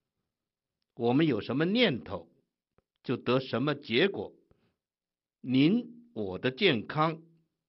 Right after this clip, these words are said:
自我形象、潜力、个性、人品和能力的施展，事实上都一一的受到自己的想法与念头的影响，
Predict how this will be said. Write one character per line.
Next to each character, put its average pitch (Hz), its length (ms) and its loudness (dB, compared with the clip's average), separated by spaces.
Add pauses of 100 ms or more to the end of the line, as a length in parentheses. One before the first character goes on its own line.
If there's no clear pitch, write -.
(400)
自 151 140 -2
我 95 220 -4
形 101 400 -4
象、 113 440 -2
潜 92 560 -8
力、 156 280 -8 (300)
个 101 360 -2
性、 117 420 -8 (240)
人 139 360 -2
品 - 340 -14 (720)
和 135 240 -2
能 135 360 0
力 185 120 -2
的 107 100 -4
施 190 220 -4
展， 104 260 -4 (1040)
事 269 240 -2
实 160 180 -4
上 131 360 2 (880)
都 180 280 4
一 214 180 -2
一 180 260 -6
的 139 200 2
受 156 280 2
到 120 160 -2
自 180 200 -6
己 98 200 -16
的 101 140 -10
想 113 440 -2
法 85 300 -12 (760)
与 107 240 -4
念 135 340 2
头 107 160 -6
的 104 140 -4
影 101 320 -4
响， - 220 -8